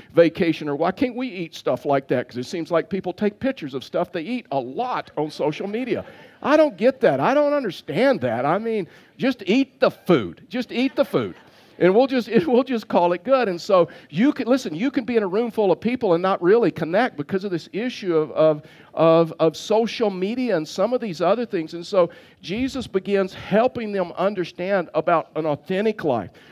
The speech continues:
that sometimes it's difficult for us to get real with ourselves and get real with God. And so this, the title of this message is just, y-, you know what? We ju-, we just need to get real.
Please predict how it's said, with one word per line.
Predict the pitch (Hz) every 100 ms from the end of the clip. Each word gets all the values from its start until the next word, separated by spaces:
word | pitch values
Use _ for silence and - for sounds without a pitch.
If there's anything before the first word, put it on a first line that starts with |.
| -
that | 180 190
sometimes | - 226 269 214 196 175 170
it's | 180 -
difficult | - 208 233 202 - 151 -
for | 156
us | 175 202 147
to | -
get | 175 175 -
real | 165 233
with | 214 170
ourselves | 143 127 - 202 151 151
and | 156
get | 165 160
real | 156 208 226
with | 160 -
God. | 139 143 - - -
And | - 180
so | - 196 180 - -
this, | 190 -
the | 175 165
title | - 208 262 233
of |
this | 175 -
message | 156 233 240 143 165
is | 160
just, | 175 -
y-, | 190 190
you | 208
know | 247 269
what? | 277
We | 226
ju-, | 262 -
we | 247
just | 294 302
need | 277
to | 226
get | 185
real. | 147 160 135